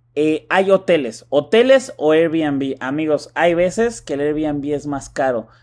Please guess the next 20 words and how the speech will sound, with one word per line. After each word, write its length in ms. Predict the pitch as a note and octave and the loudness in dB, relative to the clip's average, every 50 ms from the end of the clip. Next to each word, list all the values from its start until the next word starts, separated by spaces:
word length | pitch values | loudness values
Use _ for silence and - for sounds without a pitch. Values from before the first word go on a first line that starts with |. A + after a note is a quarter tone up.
| _ _ _ | _ _ _
Tengan 340 | - D#3+ D#3+ D#3+ E3 D#3+ D#3+ | -2 -2 0 0 0 0 0
mucho 340 | D#3 D#3+ E3 - - F3+ | -2 -2 -4 -4 -6 -6
cuidado 380 | - D#3+ D3+ D3+ D3+ D3+ D3 D3+ | -2 0 2 2 4 4 2 0
con 160 | D3 C3+ C3+ | -2 -4 -4
eso. 340 | C3+ C3 C3 - G#2+ G#2+ - _ _ _ _ _ _ | -4 -6 -8 -10 -14 -16 -16 _ _ _ _ _ _
Eh, 440 | - C3 C3 C3 B2+ B2+ B2+ B2 - - | -8 -6 -4 -4 -4 -4 -4 -4 -2 -2
hay 120 | C#3+ D3+ | 0 0
veces 200 | D3+ D#3+ D3 - | 0 -2 -4 -4
que 80 | - D3 | -6 -4
en 60 | C3+ | -2
la 60 | C3 | -2
aplicación 440 | A#2+ B2 C3 A#2 C3+ C3 C3 D#3 D3+ | -4 -4 -6 -6 -6 -4 -4 -4 -2
de 80 | D#3 D#3 | -2 -2
Airbnb 380 | D#3 D3+ D3 C#3+ C#3+ D#3+ E3+ | 0 -2 -2 -2 -2 -2 -2
les 160 | D#3+ C#3+ C3+ C#3 | -2 -2 -2 -4
dice, 200 | C#3+ C3 C#3 A#2 | -6 -8 -10 -10
"Te 120 | - B2+ | -10 -6
cuesta 240 | - C#3+ C#3 - D3 | -6 -6 -4 -4 -4
ochocientos 520 | C#3+ - B2 A2+ - C#3 C3 B2 A#2+ - | -6 -6 -8 -8 -6 -6 -6 -6 -8 -8
pesos". 440 | _ - D3+ D3+ F#3 G#3 A3 G#3+ | _ -6 -4 -2 -2 -2 -2 -4